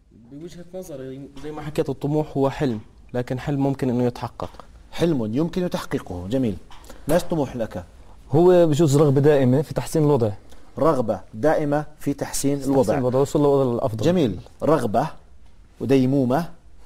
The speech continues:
Speaker 2: تحسين، حلم ممكن تطبيقه.
Speaker 3: تطبيقه.
Speaker 2: طيب،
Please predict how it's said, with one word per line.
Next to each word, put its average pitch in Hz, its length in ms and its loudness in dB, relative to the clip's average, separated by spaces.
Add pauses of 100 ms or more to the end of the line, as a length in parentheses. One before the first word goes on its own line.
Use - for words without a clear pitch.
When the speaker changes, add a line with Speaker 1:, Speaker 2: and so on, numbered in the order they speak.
(120)
Speaker 2:
تحسين، 147 680 0 (520)
حلم 160 460 2 (680)
ممكن 170 500 2 (420)
تطبيقه. 135 500 -2
Speaker 3:
تطبيقه. 113 200 -10 (580)
Speaker 2:
طيب، 110 160 2